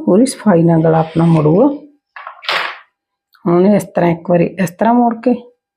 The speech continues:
ਫਿਰ ਇਹਨੂੰ ਐਵੇਂ ਮੋੜ ਦਾਂਗੇ। ਮੋਟੀ ਮੋਟੀ ਰੇਵ ਲੀਰ ਕੱਢਾਂਗੇ ਆਪਾਂ ਬਾਹਰ, ਇਹ ਨੀ ਗਾ ਵੀ ਬਰੀਕ ਜਿਹੀ ਨਹੀਂ ਕੱਢਣੀ ਗੀ,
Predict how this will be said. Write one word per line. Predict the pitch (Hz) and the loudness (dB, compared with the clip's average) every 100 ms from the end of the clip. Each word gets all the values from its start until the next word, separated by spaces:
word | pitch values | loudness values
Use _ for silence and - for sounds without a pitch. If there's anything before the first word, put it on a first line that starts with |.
| _ _ _ _ _ - - | _ _ _ _ _ -20 -4
ਫਿਰ | 170 170 | 0 2
ਇਹਨੂੰ | 180 247 269 - _ _ 180 | 2 0 -2 -14 _ _ -2
ਐਵੇਂ | 160 156 | -2 -2
ਮੋੜ | 151 151 147 | -4 -4 -6
ਦਾਂਗੇ। | 143 139 - - _ _ _ _ _ _ _ - - _ - | -8 -12 -16 -20 _ _ _ _ _ _ _ -20 -20 _ -2
ਮੋਟੀ | 196 196 | -2 2
ਮੋਟੀ | 233 214 220 190 | 2 4 2 2
ਰੇਵ | 170 156 | 2 2
ਲੀਰ | 160 156 | 0 -2
ਕੱਢਾਂਗੇ | 156 147 165 180 | -4 -2 0 0
ਆਪਾਂ | 175 - | -2 -4
ਬਾਹਰ, | 160 165 190 285 - _ - | -2 0 0 -4 -8 _ -8
ਇਹ | 220 | -4
ਨੀ | 196 165 | 0 0
ਗਾ | 160 | 0
ਵੀ | 170 | 0
ਬਰੀਕ | 165 165 165 165 | 0 0 0 -2
ਜਿਹੀ | 160 | -2
ਨਹੀਂ | 156 | -2
ਕੱਢਣੀ | 151 151 190 202 | -4 -6 -2 -2
ਗੀ, | 190 330 | -2 -4